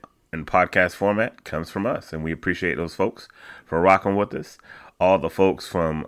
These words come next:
um, Fansided and Soaring Down South, um, we rock with them too, man. So shouts out to,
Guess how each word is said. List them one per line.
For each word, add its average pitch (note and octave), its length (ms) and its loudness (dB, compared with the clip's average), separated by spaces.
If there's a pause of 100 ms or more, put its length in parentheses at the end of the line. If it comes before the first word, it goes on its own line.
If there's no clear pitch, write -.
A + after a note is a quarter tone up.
um, C#2 400 -8 (1120)
Fansided F#2 840 2 (500)
and D#2+ 360 0
Soaring F2 400 0
Down E2 320 2
South, G2 480 0 (440)
um, D2 640 -8 (500)
we E2+ 120 -4
rock F2+ 220 0
with E2+ 140 -8
them F2 180 -4
too, E2+ 220 -6
man. C#2 260 -10
So - 160 -14
shouts D2+ 380 -6
out D#2+ 220 -4
to, D2 240 -10